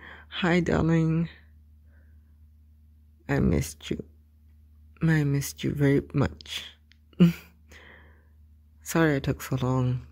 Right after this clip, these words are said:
to get home. I, uh, I know I'm not usually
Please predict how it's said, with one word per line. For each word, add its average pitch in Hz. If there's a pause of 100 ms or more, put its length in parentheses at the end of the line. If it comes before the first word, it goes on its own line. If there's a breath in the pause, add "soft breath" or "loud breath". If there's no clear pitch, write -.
to 120
get -
home. 127 (880)
I, 120
uh, 120 (1400 soft breath)
I 143
know 156
I'm 151
not 143
usually 135